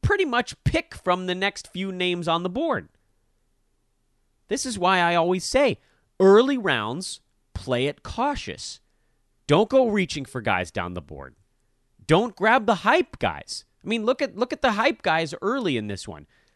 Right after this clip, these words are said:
Uh, well, I guess it's,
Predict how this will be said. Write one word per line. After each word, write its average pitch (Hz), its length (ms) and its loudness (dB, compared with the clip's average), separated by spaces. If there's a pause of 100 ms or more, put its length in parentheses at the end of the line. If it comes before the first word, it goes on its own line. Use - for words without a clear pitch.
(240)
Uh, 175 600 0 (1500)
well, 107 180 -2
I 110 80 -2
guess 135 240 -4
it's, - 300 -12